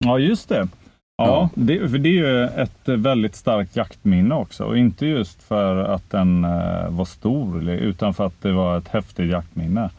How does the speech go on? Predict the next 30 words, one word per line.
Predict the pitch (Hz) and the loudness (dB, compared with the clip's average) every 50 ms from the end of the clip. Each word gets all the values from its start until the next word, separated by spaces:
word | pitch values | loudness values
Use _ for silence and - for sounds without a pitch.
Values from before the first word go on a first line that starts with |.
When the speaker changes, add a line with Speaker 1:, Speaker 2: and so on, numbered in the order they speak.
| - - _ _ _ _ - 104 | -18 -20 _ _ _ _ -6 -2
Speaker 2:
Mm. | 110 117 | 0 2
Speaker 1:
Men | - 101 | 2 2
den, | 120 123 127 135 139 | 2 2 0 0 0
eh, | 139 135 131 127 127 127 123 | 0 0 -2 -2 -2 -4 -4
det | 127 147 - - - - - 147 143 147 | -4 -6 -6 -6 -6 -8 -6 -4 -4 -2
är | 151 | -2
en | 147 147 151 160 147 147 151 156 | -2 -4 -4 -4 -2 -2 -2 -2
risk | 151 151 - - - | -2 -4 -4 -4 -4
för | 147 | -6
att | 135 - | -4 -4
det | 143 | -6
är | - | -4
uttjatat | - 147 127 98 - - - 110 101 101 - - - 180 175 | -4 -4 -4 -4 -6 -6 -6 -6 -6 -6 -6 -6 -6 -6 -4
här. | - 101 87 92 | -2 -2 -2 -2
Vi, | 110 113 117 120 120 120 120 120 | -2 -2 -2 -2 -2 -2 -2 -2
jag | 120 123 - | -4 -4 -6
tror | - 190 | -6 -6
att | 151 - - | -6 -6 -4
vi | 143 | -4
drog | 123 120 135 143 151 147 | -2 -2 -2 -2 -2 -2
den, | 143 127 110 107 104 101 | -2 0 0 2 2 2
ehm, | 104 101 101 101 98 98 98 98 - - - - _ _ _ _ _ _ - | 0 0 0 0 0 0 0 -2 -4 -8 -18 -20 _ _ _ _ _ _ -4
nej, | 120 123 127 127 | 0 0 2 2
det | 143 | 0
är | 143 | 0
skitsamma. | - - 143 120 92 - - 123 101 90 92 107 117 95 82 90 | 0 0 0 0 0 0 0 0 2 4 2 2 2 0 -2 -4
Den | 95 - 110 104 120 123 120 | -4 -2 0 2 2 2 2
tål | - - 131 107 98 95 95 | 0 0 -2 0 0 0 0
att | 90 | 0
berättas. | 92 90 82 82 - - 110 101 87 - | 0 -2 -2 -4 -4 -4 -2 -2 -4 -6